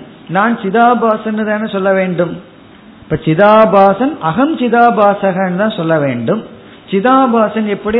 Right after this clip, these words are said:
அகம் கூட்டஸ்தகன்னு சொல்ல முடியும்? அது எப்படி? அதுதான் கேள்வி. அப்ப கூட்டஸ்தன் நான் கூட்டஸ்தன்னு சொல்ல முடியாது, சொல்ல வேண்டிய அவசியம் இல்லை. ஏனென்றால் அங்கு விகல்பம் இல்லை, வேற்றுமை இல்லை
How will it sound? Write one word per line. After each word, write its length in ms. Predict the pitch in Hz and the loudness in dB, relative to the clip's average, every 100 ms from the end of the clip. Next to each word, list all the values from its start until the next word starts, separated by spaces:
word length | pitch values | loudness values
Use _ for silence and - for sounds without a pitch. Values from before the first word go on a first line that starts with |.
| 170 | 0
அகம் 360 | 151 220 269 | 0 0 -2
கூட்டஸ்தகன்னு 840 | 269 214 214 208 - 208 185 196 202 | 0 -2 -2 -4 -4 -6 -4 -6 -6
சொல்ல 200 | 190 180 | -6 -4
முடியும்? 420 | 175 175 160 160 160 - - - - | -4 -4 -6 -6 -10 -18 -20 -20 -12
அது 200 | 147 165 233 | -8 -4 -4
எப்படி? 500 | 143 - 127 139 151 - - | -4 -6 -6 -4 -6 -8 -4
அதுதான் 440 | 165 123 123 226 | -4 -4 -6 -6
கேள்வி. 340 | 170 127 123 - - - - - | -6 -8 -8 -14 -20 -20 -20 -12
அப்ப 220 | - 151 208 | -8 -4 -4
கூட்டஸ்தன் 880 | - 190 226 240 220 208 - 220 220 226 | -2 2 2 2 0 -4 -6 -4 0 0
நான் 320 | 165 165 214 233 | 0 2 2 0
கூட்டஸ்தன்னு 720 | 208 196 196 202 - 196 190 220 | 0 0 0 -4 -6 -6 -6 -6
சொல்ல 220 | 175 175 | -4 -2
முடியாது, 480 | 180 165 165 165 165 214 | -2 -2 2 2 0 -4
சொல்ல 220 | 180 170 | -2 0
வேண்டிய 320 | 165 165 165 160 | 0 -2 0 0
அவசியம் 480 | 147 170 180 165 151 | 0 -2 -4 -4 -2
இல்லை. 240 | 147 196 - 151 | -2 -2 -2 -4
ஏனென்றால் 680 | 160 170 165 147 160 208 226 | -2 -2 -4 -2 0 0 -2
அங்கு 280 | 147 156 156 | -4 -4 -2
விகல்பம் 640 | 143 156 233 226 226 185 | -4 -2 -2 -2 -4 -6
இல்லை, 240 | 156 143 180 | -4 -4 -4
வேற்றுமை 600 | 151 175 202 - 180 160 208 | -2 -2 -4 -6 -6 -6 -6
இல்லை 260 | 139 117 | -4 -6